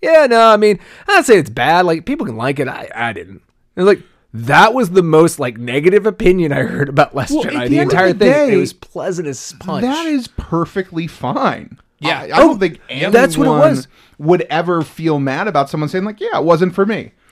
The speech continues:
Speaker 2: That's okay
Speaker 1: It's
Speaker 2: because
Speaker 1: weird. It's
Speaker 2: there
Speaker 1: like
Speaker 2: are all these other movies that can be. It's only when people start to, uh, uh, <laughs> attack or, you know, get, uh, get after other fans because, because I don't like it, it's wrong. Because I don't like it, it's not
Speaker 1: Well,
Speaker 2: Star
Speaker 1: I think it's one of
Speaker 2: Wars.
Speaker 1: those things of, like,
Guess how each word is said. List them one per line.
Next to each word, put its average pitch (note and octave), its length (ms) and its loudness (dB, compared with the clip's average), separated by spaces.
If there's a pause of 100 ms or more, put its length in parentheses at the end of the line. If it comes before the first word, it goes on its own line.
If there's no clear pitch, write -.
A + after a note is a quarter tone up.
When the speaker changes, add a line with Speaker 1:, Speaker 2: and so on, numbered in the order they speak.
(260)
Speaker 2:
That's A#3 320 0
okay A3 440 4
Speaker 1:
It's - 160 0
Speaker 2:
because C4+ 100 -4
Speaker 1:
weird. D4 200 2
It's A3 60 -2
Speaker 2:
there D#3 120 4
Speaker 1:
like - 140 6
Speaker 2:
are - 100 -12
all D#3+ 260 2
these E3+ 240 -2
other D#3 220 0
movies D3 400 -2
that B2+ 240 -8
can D#3 400 -6
be. C4+ 280 -8 (440)
It's E3+ 240 -2
only F#3 280 -2
when F3+ 200 -4
people D#3 340 -8
start - 460 -6
to, C3 400 -4 (400)
uh, A#2+ 260 -2 (500)
uh, B2+ 420 -6
<laughs> - 40 -20
attack C#3 760 0
or, A#2+ 280 -2 (240)
you C#3 160 -2
know, C3 180 0
get, C#3+ 480 -6
uh, B2 220 -4
get C3+ 420 -4 (480)
after C#3 500 0
other B2 280 0
fans F#3 480 -4
because, C3+ 360 -4
because D3+ 400 -2
I F3+ 200 6
don't E3+ 160 0
like A#2+ 260 -4
it, A#2+ 140 -4
it's B2 180 -8
wrong. G2 460 -6
Because C3+ 260 -4
I D3+ 140 4
don't E3 120 0
like C3 200 -2
it, A2+ 100 -6
it's A2 180 -12
not A2+ 240 -4
Speaker 1:
Well, A3+ 160 2
Speaker 2:
Star G#3+ 200 2
Speaker 1:
I - 40 0
think D#4 140 0
it's C#4+ 100 -4
one G#3+ 120 2
of F#3+ 60 2
Speaker 2:
Wars. E3+ 100 0
Speaker 1:
those - 40 -8
things D3+ 200 -2
of, B2 120 -4
like, A#2+ 300 -4